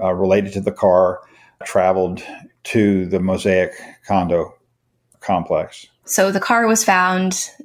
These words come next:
Speaker 2: Nothing appeared to be stolen from the car. I think there was a D V D player sitting in the back seat. Jen's bank cards, nothing had been used. What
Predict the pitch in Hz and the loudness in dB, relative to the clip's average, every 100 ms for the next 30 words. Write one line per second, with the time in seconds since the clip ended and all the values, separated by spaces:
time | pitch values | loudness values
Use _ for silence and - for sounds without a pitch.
0 | - - 214 208 196 190 190 190 190 185 | -8 -2 0 0 -2 -2 -2 0 -2 -2
1 | 185 - 190 190 185 185 180 - 185 185 | -2 2 4 2 2 -2 -2 0 0 2
2 | 185 180 180 185 180 175 175 180 175 175 | 2 2 0 -2 0 -2 -2 0 0 0
3 | 180 - 190 190 185 185 180 180 180 170 | -2 0 2 2 0 -2 -2 -2 0 0
4 | - - 196 196 - - - - - - | -2 -2 0 -2 -6 -20 -18 -16 -16 -10
5 | - 190 190 185 - 196 196 - 196 190 | 0 2 2 0 0 0 0 0 0 2
6 | 190 185 185 185 190 180 185 190 226 240 | 0 2 4 4 2 0 0 0 0 0
7 | 202 214 208 196 - - - - 240 269 | 2 2 4 2 0 -4 -8 0 2 2